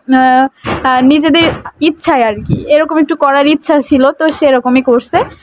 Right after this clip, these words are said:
অনেকে আবার ভাববে যে হিন্দুদের মতো এসব করছে, কিন্তু না, এটা কিছুই না, ওইসব কিছুই ভেবে করা হয় নাই, just আমাদের একটু ভালো লাগছিল, তাই এরকম করছে আন্টিরা। তো আমার আপুর, আমার বড় আপুর ননদও এরকম করছিল, সে আপুরা, আহ,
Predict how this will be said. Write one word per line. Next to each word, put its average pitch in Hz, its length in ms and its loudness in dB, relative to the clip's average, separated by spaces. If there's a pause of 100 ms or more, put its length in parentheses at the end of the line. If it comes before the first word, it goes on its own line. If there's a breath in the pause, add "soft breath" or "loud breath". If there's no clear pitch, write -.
(180 loud breath)
অনেকে 285 300 0
আবার 277 180 2
ভাববে 254 380 0
যে 262 120 2
হিন্দুদের 240 480 2
মতো 240 300 0
এসব 240 400 -2 (120)
করছে, 247 340 0
কিন্তু 277 220 2
না, 233 160 2
এটা 247 240 0 (240)
কিছুই 311 280 0
না, 262 180 2
ওইসব 285 280 0 (120)
কিছুই 302 240 2
ভেবে 302 240 2
করা 262 240 0
হয় 262 160 0
নাই, 254 140 2 (420 soft breath)
just 330 260 0
আমাদের 262 340 2
একটু 277 260 0
ভালো 254 320 2
লাগছিল, 277 420 0
তাই 254 200 -2
এরকম 247 380 0
করছে 240 360 -2
আন্টিরা। 208 380 -4 (720)
তো 277 60 2
আমার 277 240 2
আপুর, 277 460 0
আমার 247 200 0
বড় 247 260 2
আপুর 269 200 0
ননদও 240 380 2
এরকম 269 340 2
করছিল, 269 520 0
সে 302 140 -4
আপুরা, 254 440 0
আহ, 269 440 -2